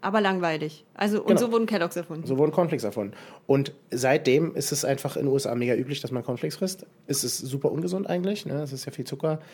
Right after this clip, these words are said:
Speaker 2: Also mittlerweile ist viel Zucker, die haben das natürlich ohne Zucker gegessen, aber es ist auch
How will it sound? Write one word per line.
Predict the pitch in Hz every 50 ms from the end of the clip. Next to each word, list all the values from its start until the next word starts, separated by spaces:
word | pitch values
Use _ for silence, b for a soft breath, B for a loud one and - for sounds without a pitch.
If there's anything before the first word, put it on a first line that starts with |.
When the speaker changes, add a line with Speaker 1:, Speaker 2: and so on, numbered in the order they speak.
| B B B -
Speaker 2:
Also | 127 120
mittlerweile | 123 135 131 120 110 127 147
ist | 151 -
viel | - 156
Zucker, | - 156 - 143
die | - 120 120 120
haben | 127
das | 120 -
natürlich | - 113 - 104 -
ohne | - 135 139
Zucker | 139 151 143 151
gegessen, | 151 147 147 147 160 -
aber | 110 110
es | 110
ist | 120 120 131
auch | 120